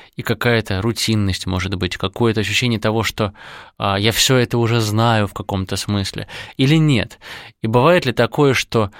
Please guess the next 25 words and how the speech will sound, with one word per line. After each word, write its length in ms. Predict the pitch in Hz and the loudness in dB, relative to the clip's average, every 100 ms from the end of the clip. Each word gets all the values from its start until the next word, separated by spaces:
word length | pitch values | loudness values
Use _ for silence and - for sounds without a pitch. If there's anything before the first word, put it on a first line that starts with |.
| - _ | -20 _
надо 260 | 120 113 113 | 0 0 0
каким-то 380 | 117 131 117 | 0 0 0
волевым 460 | 110 120 123 135 139 | 2 4 4 4 4
усилием 560 | 127 - 156 123 104 92 | 4 2 2 2 0 0
сейчас 480 | - - 127 101 | -2 0 0 0
себя 320 | - - 107 104 | -2 -2 -2 -2
заставить 720 | 101 - - 170 170 120 - - - - _ _ _ _ | -2 -4 2 2 2 -2 -4 -16 -20 -20 _ _ _ _
относиться 520 | - - 113 139 - | -2 0 0 0 -4
к 60 | - | -2
чему-то 380 | - 127 123 117 | 0 2 2 0
не 120 | 113 | 2
как 200 | 160 156 | 0 -2
к 80 | 123 | 0
работе, 460 | 113 117 113 - | 2 2 0 -2
а 40 | 101 | -2
как 300 | 110 107 - - - - _ | -4 -4 -12 -20 -20 -20 _
к 60 | |
удовольствию, 720 | 120 107 117 131 107 - - 98 | -2 2 4 4 2 -2 -4 -2
может 180 | 98 | -2
быть, 100 | 104 | 0
заставить 380 | 107 110 131 113 | 0 2 0 0
плохое 400 | 120 110 - 139 | 0 0 2 2
слово, 460 | 127 - 113 90 90 - - _ | 2 0 0 0 -6 -12 -18 _
но 140 | 113 | 0
вот 220 | 113 110 | 0 0